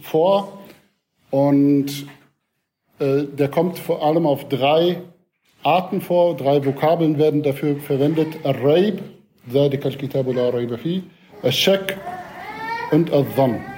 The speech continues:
Alle drei können Zweifel bedeuten,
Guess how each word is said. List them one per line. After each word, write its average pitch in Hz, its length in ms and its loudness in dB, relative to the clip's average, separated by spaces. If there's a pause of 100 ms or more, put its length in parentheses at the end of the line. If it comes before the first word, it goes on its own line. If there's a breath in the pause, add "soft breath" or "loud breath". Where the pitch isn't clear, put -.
(280)
Alle 208 420 2 (540)
drei 170 360 4
können 214 440 2
Zweifel 180 460 0
bedeuten, 214 840 -2